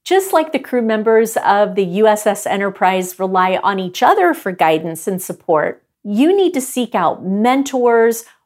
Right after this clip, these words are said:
or join professional groups that can really be helpful in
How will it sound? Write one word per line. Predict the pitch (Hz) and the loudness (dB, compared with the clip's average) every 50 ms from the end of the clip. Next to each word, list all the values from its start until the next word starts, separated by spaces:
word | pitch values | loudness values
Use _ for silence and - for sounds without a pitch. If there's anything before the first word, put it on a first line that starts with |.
| _ - | _ 2
or | 240 247 247 233 | 2 4 4 2
join | 214 - - 262 269 294 320 330 | 0 -2 -2 0 2 2 0 0
professional | 320 - 302 269 - - 240 240 240 - 247 233 233 226 214 | -2 -4 -6 -4 0 0 0 0 0 -2 -2 -2 0 0 -2
groups | 180 185 - 208 208 233 - 220 185 185 - - - - _ _ _ - | -4 -6 -6 -2 0 2 2 2 0 -2 -4 -12 -14 -16 _ _ _ -4
that | 247 240 - | -2 -2 -2
can | - - 269 262 254 | -2 -2 -2 -2 0
really | 240 254 277 277 262 302 294 | 0 2 2 2 0 0 -2
be | 262 269 285 294 | -2 -2 -2 -4
helpful | 269 285 - 240 240 240 - - - 247 240 233 226 - - 208 | -2 0 0 0 0 0 -4 -2 0 2 4 4 2 0 -2 -4
in | 214 214 214 214 214 208 208 | -4 -2 -2 -2 -2 -4 -6